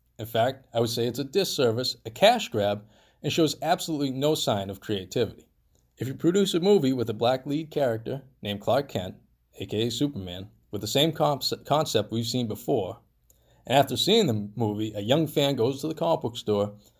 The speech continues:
sees a white Superman on, the, on a cover of eighty years' worth of comic books, or goes to a toy store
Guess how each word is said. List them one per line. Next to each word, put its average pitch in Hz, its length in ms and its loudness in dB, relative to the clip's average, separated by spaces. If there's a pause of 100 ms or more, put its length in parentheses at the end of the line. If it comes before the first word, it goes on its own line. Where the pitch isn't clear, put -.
(680)
sees 113 240 -2
a 95 60 -4
white 135 240 6
Superman 147 340 -2
on, 139 80 -2
the, 117 220 -4
on 117 100 2
a 107 60 -2
cover 120 380 4
of 104 340 -4
eighty 135 200 0
years' 127 320 0
worth 123 200 -4
of 98 100 -8
comic 131 320 -4
books, - 300 -10 (240)
or 107 60 -16
goes 135 200 4
to 131 140 -2
a 113 40 -4
toy 185 380 -2
store 92 400 -6